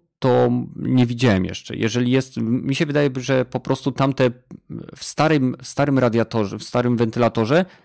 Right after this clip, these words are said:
te finy, te płetwy od wentylatora, e, są niepołączone z osią, a w tym nowym wygląda, jakby były tak płynnie, e, rozchodziły się na boki. Więc, e,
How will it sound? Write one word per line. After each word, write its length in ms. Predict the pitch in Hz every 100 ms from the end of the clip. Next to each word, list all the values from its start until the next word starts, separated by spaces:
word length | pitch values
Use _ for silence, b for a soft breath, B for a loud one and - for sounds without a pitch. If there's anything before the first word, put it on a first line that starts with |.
| b
te 440 | - 113 113 113 117 120 104
finy, 480 | - 165 143 107
te 120 | 98 107
płetwy 480 | 135 139 - 123
od 240 | - 120 - 110
wentylatora, 880 | 107 113 123 113 110 104 104 151 147 - _ _ - 139 - - -
e, 200 | 110 110
są 440 | - 135 135 139 139
niepołączone 880 | 127 123 127 139 127 120 135 131 123
z 120 | -
osią, 440 | - 120 - 92 - B B B B
a 120 | -
w 60 | -
tym 180 | 120 120
nowym 380 | 139 160 170 160
wygląda, 460 | 113 127 120 131 127
jakby 180 | 123 123
były 160 | 131
tak 200 | 127 120
płynnie, 720 | - - 139 131 127 123 117 -
e, 120 | 117
rozchodziły 520 | 113 - 117 107 117
się 140 | 113 110
na 120 | 101
boki. 400 | 95 92 - - b b b b b -
Więc, 680 | 98 107 107 107 107 -
e, 400 | 110 104 107 107